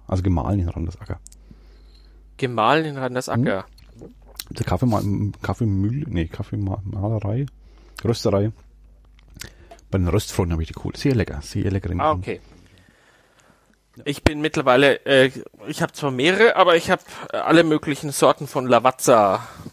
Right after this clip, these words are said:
Speaker 2: weil ich immer bei dem italienischen Laden in Himmelstadt einkaufe.
Speaker 1: Beim
Speaker 2: Beim
Speaker 1: Christkind.
Speaker 2: Christkind.
Speaker 1: Ach so. Ah, da war ich auch
Speaker 2: <laughs> Nee,
Speaker 1: schon, da
Speaker 2: beim
Speaker 1: war ich auch schon, ja.
Speaker 2: Ja, super Laden.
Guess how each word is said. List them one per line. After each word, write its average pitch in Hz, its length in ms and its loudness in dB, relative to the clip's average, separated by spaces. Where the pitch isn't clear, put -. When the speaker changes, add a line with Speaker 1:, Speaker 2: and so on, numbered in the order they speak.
Speaker 2:
weil 117 140 0
ich 113 140 -8
immer 117 160 -4
bei 107 140 -2
dem 104 160 -6
italienischen 104 920 -4
Laden 123 420 2
in 110 340 -8
Himmelstadt - 600 -2
einkaufe. - 640 -10
Speaker 1:
Beim - 20 -2
Speaker 2:
Beim 101 120 -4
Speaker 1:
Christkind. 98 680 -2
Speaker 2:
Christkind. - 180 -16
Speaker 1:
Ach 98 40 -12
so. - 180 -14
Ah, 131 80 -4
da 165 260 0
war 143 120 4
ich 117 100 4
auch 113 80 -4
Speaker 2:
<laughs> - 0 -
Nee, 131 120 6
Speaker 1:
schon, 104 80 2
da 110 60 2
Speaker 2:
beim 110 40 -2
Speaker 1:
war 113 80 2
ich 82 60 0
auch 104 100 -4
schon, 90 180 -6
ja. 76 160 -10
Speaker 2:
Ja, 127 280 2
super 156 380 4
Laden. 120 400 4